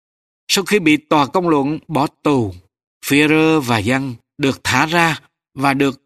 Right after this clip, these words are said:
khuyến cáo là đừng nói gì về sự sống lại của Chúa Giêsu nữa.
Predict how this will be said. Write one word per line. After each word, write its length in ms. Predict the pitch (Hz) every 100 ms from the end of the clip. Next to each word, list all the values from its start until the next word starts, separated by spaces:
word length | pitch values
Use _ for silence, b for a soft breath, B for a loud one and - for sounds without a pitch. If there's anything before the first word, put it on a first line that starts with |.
| -
khuyến 260 | 185 247 269
cáo 280 | 202 226
là 320 | 254 170 123 101 _ _ _
đừng 480 | 180 165 156 143 143
nói 240 | 170 226
gì 340 | 233 160 147 135
về 220 | 135 131
sự 180 | - 131
sống 300 | 123 202 240
lại 260 | 170 131 139
của 200 | 135 139 -
Chúa 160 | 208
Giêsu 360 | 202 175 - 170
nữa. 280 | 143 156